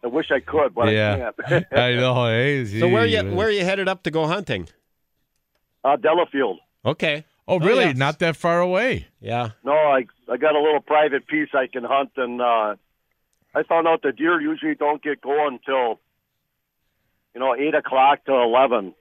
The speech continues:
Speaker 3: Right.
Speaker 2: Yeah.
Speaker 3: Right. Well,
Speaker 1: At
Speaker 3: during
Speaker 1: least
Speaker 3: the rut, that's the thing. They can be moving all day long.
Speaker 1: Yeah.
Speaker 3: Well, that's
Speaker 1: And
Speaker 3: that
Speaker 1: then these deer were pretty much between eight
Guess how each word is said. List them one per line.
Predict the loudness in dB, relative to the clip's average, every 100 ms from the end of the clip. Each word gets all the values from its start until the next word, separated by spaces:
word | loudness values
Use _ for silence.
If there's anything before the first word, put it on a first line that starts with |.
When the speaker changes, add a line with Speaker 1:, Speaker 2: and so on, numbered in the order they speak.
| _ _ -6
Speaker 3:
Right. | -2 -2 -4 _ _ -6
Speaker 2:
Yeah. | 0 0
Speaker 3:
Right. | 0
Well, | -4
Speaker 1:
At | -2
Speaker 3:
during | -2
Speaker 1:
least | 0
Speaker 3:
the | 0
rut, | 0 -2 -2
that's | -4 -6 -6
the |
thing. | -6 -4 -2
They | -2
can | -4
be | -4 -2
moving | -2 -2 -4
all | -2 -2
day | 0 -2
long. | 0 -2 -4 -8 -20 _ _ _ _ _ -6
Speaker 1:
Yeah. | -2 -2 -4 _ _ _ _ -14
Speaker 3:
Well, | -6
that's | -6 -6
Speaker 1:
And | -8 -2
Speaker 3:
that | -2 -4
Speaker 1:
then | -16 _ _ -12
these | -10 -8
deer | -6 -4
were | -4 -6
pretty | -6 -6
much | -2 -2 -2 -8
between | -16 -10 -10 -8
eight | -8 -8